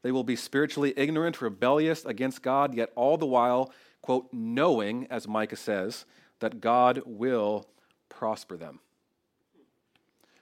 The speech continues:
The story does teach us, I believe, that God's people want prosperity from the Lord,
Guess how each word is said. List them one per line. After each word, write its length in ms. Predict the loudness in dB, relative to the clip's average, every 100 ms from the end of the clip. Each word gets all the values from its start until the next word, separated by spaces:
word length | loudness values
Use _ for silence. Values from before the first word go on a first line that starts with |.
| _
The 40 | -8
story 280 | 0 4 6
does 300 | 6 4 0 _ _
teach 240 | -4 0
us, 140 | 2 2
I 120 | 2
believe, 360 | 2 2 2 2
that 160 | 0
God's 240 | 2 2 2
people 320 | -4 -2 -2
want 520 | -2 4 4 4 -2
prosperity 420 | 0 0 2 -2 -2
from 100 | 0
the 80 |
Lord, 300 | 2 4 2